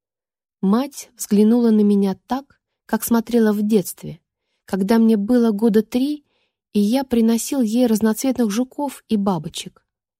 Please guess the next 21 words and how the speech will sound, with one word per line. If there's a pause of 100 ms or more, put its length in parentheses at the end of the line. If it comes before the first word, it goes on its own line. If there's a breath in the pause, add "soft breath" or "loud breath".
(360)
Помню,
в
итоге
она
налупила
меня
по
рукам, (380)
чтобы
не
смел
заниматься
глупостями. (1000)
«Твое
мнение
уже
не
важно», (520)
строго
высказала
она.